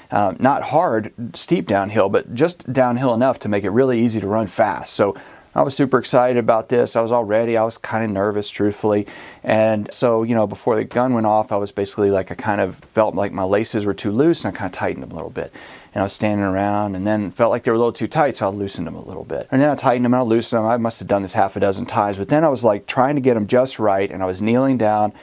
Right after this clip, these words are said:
and I heard, you know, the gun goes off. So, of course, that's it. I just,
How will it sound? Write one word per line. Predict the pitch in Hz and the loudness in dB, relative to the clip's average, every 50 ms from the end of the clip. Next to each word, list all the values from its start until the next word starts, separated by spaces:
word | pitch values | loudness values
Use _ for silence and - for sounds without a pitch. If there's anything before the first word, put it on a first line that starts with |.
| - - - | -20 -14 -4
and | - 101 | 0 0
I | 95 95 | 0 0
heard, | 107 95 90 87 _ - - - - - - - - - | 0 -2 -2 -4 _ -6 -4 0 0 0 0 -2 -4 -4
you | - 120 107 | -4 -2 0
know, | 101 101 98 | 0 2 0
the | 101 - - _ - | 0 -2 -6 _ -4
gun | - - - 98 - | 0 0 0 2 0
goes | - 92 87 90 - | -2 -2 -2 0 0
off. | 87 76 - - - - - | 0 0 0 -2 -6 -12 -14
So, | - - 127 104 | -8 0 2 2
of | 98 - | 2 2
course, | - 139 131 123 113 110 - - - - - - - - - | 2 2 2 2 2 -2 -8 -16 -20 -20 -20 -20 -20 -8 0
that's | - 117 117 - - | 0 0 2 2 2
it. | 147 110 87 | 4 4 4
I | 90 120 | 4 2
just, | 113 101 - - | 0 -2 -4 -6